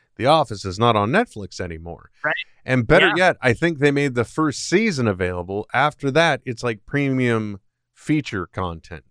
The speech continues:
Speaker 1: Probably the same thing with Friends, too. And that's really gonna jack some people up. But, uh, they're, they're really trying to make themselves, uh, a thing.
Speaker 2: Yeah. But, but, I mean, it's, it's interesting. Like,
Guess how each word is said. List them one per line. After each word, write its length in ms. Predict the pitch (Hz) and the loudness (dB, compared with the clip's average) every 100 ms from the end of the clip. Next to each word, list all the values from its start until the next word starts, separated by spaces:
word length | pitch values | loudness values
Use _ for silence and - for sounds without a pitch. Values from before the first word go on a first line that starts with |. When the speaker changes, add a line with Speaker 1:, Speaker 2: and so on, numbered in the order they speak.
| _ | _
Speaker 1:
Probably 240 | 208 226 | -2 -2
the 100 | 117 | -4
same 220 | - 120 101 | -4 -2 -2
thing 200 | 104 82 | -4 -8
with 140 | 80 - | -12 -4
Friends, 440 | 104 92 67 - | -4 -4 -8 -14
too. 280 | - 110 87 _ _ _ _ _ _ - | -8 -8 -8 _ _ _ _ _ _ 0
And 220 | 110 117 | 4 6
that's 240 | 175 - | 4 2
really 220 | 123 107 | 0 0
gonna 180 | 101 92 | 0 -6
jack 340 | 82 101 92 - | -4 -4 -4 -6
some 200 | 101 85 | -10 -10
people 360 | 95 - 85 | -12 -10 -8
up. 200 | 98 76 - | -8 -8 -2
But, 260 | 120 123 151 | 0 4 6
uh, 300 | 147 143 127 _ _ _ _ - | 6 6 0 _ _ _ _ 6
they're, 220 | 208 240 | 6 6
they're 320 | 160 196 240 165 | 4 4 4 0
really 340 | 139 160 262 262 | -4 0 2 0
trying 340 | - 226 226 | 2 4 6
to 60 | 190 | 4
make 260 | 190 202 | 4 2
themselves, 920 | 196 185 165 - 185 180 156 123 - - | 2 2 2 4 6 6 2 -6 -14 -2
uh, 320 | 131 131 110 - | 4 4 2 -4
a 140 | 123 | -8
thing. 560 | - 147 247 185 87 76 _ _ _ _ _ _ _ - | 0 4 4 2 -6 -20 _ _ _ _ _ _ _ -4
Speaker 2:
Yeah. 380 | 160 214 240 - - - - | 2 2 0 -4 -10 -14 -4
But, 200 | 311 320 - | 2 2 2
but, 160 | 302 277 240 | 2 2 0
I 60 | |
mean, 180 | 269 269 | 0 0
it's, 380 | 247 - - - _ _ _ _ - | 0 0 -2 -6 _ _ _ _ -2
it's 240 | 196 - | 0 2
interesting. 640 | 330 339 269 - 139 113 123 | 2 2 2 0 -4 -6 -4
Like, 240 | 156 147 | -2 -2